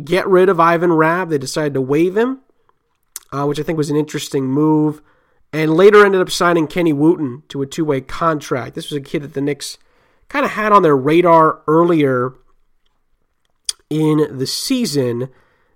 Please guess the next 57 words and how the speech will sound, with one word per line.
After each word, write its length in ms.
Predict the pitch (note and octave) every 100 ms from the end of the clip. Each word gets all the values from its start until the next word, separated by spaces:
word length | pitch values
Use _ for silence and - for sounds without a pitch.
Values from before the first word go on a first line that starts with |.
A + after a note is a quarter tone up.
| _
and 240 | C#3+ D3
they 100 | D3
decided 500 | C#3+ - E3 D#3+ C#3
to 80 | C3
get, 100 | -
you 60 | C#3
know, 80 | C3+
to 80 | C3
waive 300 | C#3+ E3 E3
Ivan 340 | D#3+ D3 C#3+
Rabb, 240 | C#3 C#3
a 40 | C3+
kid 180 | E3+ D3+
that 80 |
I, 80 | D3
you 120 | C3
know, 240 | D3+ C#3 - - _ _
doesn't 160 | - G3+
have 160 | F3+
a 40 | -
ton 240 | - F3+
of 80 | F#3
potential, 720 | F#3+ - G3 G3+ G#3 G3+ G3
you 60 | A#2
know, 60 | A2
a 40 |
kid 200 | - D#3
that 220 | C#3+ - _ _ _ _ _ - -
has 280 | - E3+ D3+
never 200 | E3 F#3+
really 220 | G3 F#3
progressed 560 | D#3 D#3+ C#3 D3+ D#3 -
like 140 | D3+
he 80 | C#3+
should 200 | B2+ D#3+
have, 80 | D3+
even 160 | E3+ D3
in 120 | C3
college 500 | - E3 E3 C#3+ C3
when 80 | C3+
he 60 |
was 100 | C3+
at 140 | B2 -
Cal 240 | D#3 C3+
Berkeley. 680 | C3+ C#3 C#3+ C#3 C3+ B2 B2 - _ _ _ _ -
Was 100 | G3
a 40 |
good 180 | E4+ -
player 340 | - F3 G#3+
in 80 | A#3
college, 460 | A3 A3 A3+ A3 -
but 100 | D3+
never 400 | F3+ G3+ A3+ A3+
really 460 | E3 E3+ F3+ F3
under 160 | E3 D#3
Cuonzo 480 | - E3 D#3+ D3+ D3
Martin, 560 | C#3+ D#3 C#3 C#3 C3